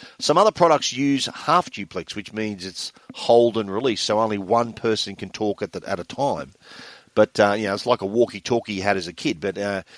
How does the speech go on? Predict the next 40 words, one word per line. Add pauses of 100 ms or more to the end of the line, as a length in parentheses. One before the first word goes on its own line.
(160)
in
a
time
of
need,
that's
not
the,
the
perfect
thing
to
have. (320)
You
cannot
have
your
audio
cut
in
and
out
when
you're
using
your
security
system
to
give (260)
instructions
or
to
ward
someone
off
your
property.
Or, (400)
so